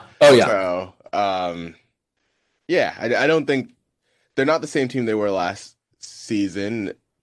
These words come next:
Speaker 2: Um, and, yeah, they're just, there are as many, or sorry, as much as this season has been weird,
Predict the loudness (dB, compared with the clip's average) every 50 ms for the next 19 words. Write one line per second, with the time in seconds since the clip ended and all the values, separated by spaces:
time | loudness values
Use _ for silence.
0 | _ _ -6 -6 -4 -4 -4 -6 -6 -8 -8 -10 -12 -14 -16 _ _ _ _ _
1 | _ _ _ _ _ _ _ _ _ _ _ _ _ _ _ _ _ _ _ _
2 | -4 -4 -4 -4 -4 -6 -6 -8 -10 -10 -12 -14 -18 -20 _ _ _ _ _ _
3 | _ _ -18 -18 -18 -10 -8 -8 -8 -8 -10 -14 -14 -18 -14 -10 -8 -6 -4 -4
4 | -2 -2 -2 -2 -2 -4 -4 -6 -8 -12 _ _ _ _ _ _ _ _ _ _
5 | _ _ _ _ _ _ _ _ _ _ _ _ _ _ _ _ _ _ _ _
6 | _ _ _ _ _ _ -6 -6 -4 -4 -4 -4 -4 -4 -4 -4 -4 -4 -4 -4
7 | -4 -6 -8 -10 _ -20 -20 _ _ -10 -4 -2 -2 -2 -2 -4 -2 -4 -4 -2
8 | -2 -2 -2 -2 -4 -8 -14 -18 -20 _ _ _ _ _ _ _ _ _ _ _
9 | _ _ _ _ -10 -10 -10 -10 -10 -10 -4 -4 -4 -4 -4 -6 -8 -8 -8 -8
10 | -6 -4 -4 -2 -2 -4 -6 -8 -10